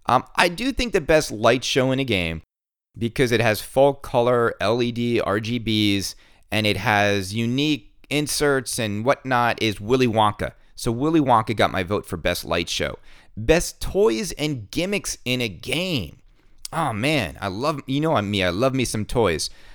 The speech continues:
Um, I gave this as well to Jurassic Park, because I think the Jurassic Park T-Rex is the best toy that came out in pinball in twenty nineteen.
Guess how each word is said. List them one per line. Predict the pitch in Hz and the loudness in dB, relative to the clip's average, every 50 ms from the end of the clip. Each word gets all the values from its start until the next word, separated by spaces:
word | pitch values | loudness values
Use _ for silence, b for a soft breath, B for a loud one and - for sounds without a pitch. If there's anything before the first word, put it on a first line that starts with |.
| b b b - | b b b -2
Um, | 113 117 117 - - - - | 0 2 0 0 -2 -4 -2
I | - 156 170 185 | 0 2 2 2
gave | 190 151 123 127 - 143 139 139 139 127 117 101 98 | 0 -2 -6 -2 2 2 4 4 2 -2 -4 -10 -2
this | 104 113 113 110 104 - - - | 2 4 4 4 2 0 -8 -6
as | - 95 98 95 85 87 92 | -4 -2 -2 -2 -4 -8 -12
well | 95 101 117 135 139 131 113 98 92 87 92 101 107 - - _ _ - _ - - _ _ | -12 -8 0 2 4 4 4 4 4 2 2 0 -2 -6 -12 _ _ -20 _ -20 -20 _ _
to | - - - - 127 120 113 110 107 104 104 101 101 98 98 | -8 -8 -6 -2 -2 0 0 0 0 0 0 0 0 -2 -2
Jurassic | 90 - 107 98 92 95 92 - - - - | -2 -2 0 2 2 2 2 0 -2 -2 2
Park, | - 139 87 - - - b b b b b b b b | 4 4 4 4 -2 -16 b b b b b b b b
because | - 107 107 131 113 - - - - | -6 -4 0 0 0 0 -2 -2 2
I | 98 110 113 120 | 4 4 4 4
think | 120 - - - 127 113 110 101 - 104 | 2 -2 -6 -4 -2 -2 -2 -2 -6 -8
the | 101 101 107 101 98 95 90 78 | -4 -2 0 0 0 -2 -4 -6
Jurassic | - - 104 107 104 101 107 104 - 117 104 - | -6 -4 -2 0 0 0 0 0 -2 -4 -4 -6
Park | - - 117 101 98 - - - | -4 0 0 0 0 0 0 -2
T-Rex | - - 240 233 165 113 95 85 - - - - - b b b b b b b | 0 0 0 -2 0 0 0 -2 -2 -4 -10 -12 -12 b b b b b b b
is | 120 123 98 | -2 -2 0
the | 104 110 | -2 -4
best | 87 - - 147 143 156 - - - | -4 2 2 4 4 4 2 -4 -8
toy | - - 135 123 117 117 | -6 -2 2 2 2 4
that | 107 101 - - | 2 0 -2 -2
came | - 123 110 104 101 | -6 -4 -2 0 0
out | 92 90 90 90 | 0 0 0 0
in | 87 87 85 | -2 -4 -4
pinball | - 110 101 95 95 95 90 90 - - | -4 -4 -4 -2 0 0 0 0 -2 -2
in | 90 90 | -6 -8
twenty | 90 - - - 101 95 90 87 82 82 - - | -6 -8 -8 -6 -4 -4 -2 -2 -4 -6 -8 -10
nineteen. | - 87 85 76 78 82 - - - - 92 85 76 | -10 -8 -6 -6 -6 -8 -10 -10 -8 -6 -4 -4 -6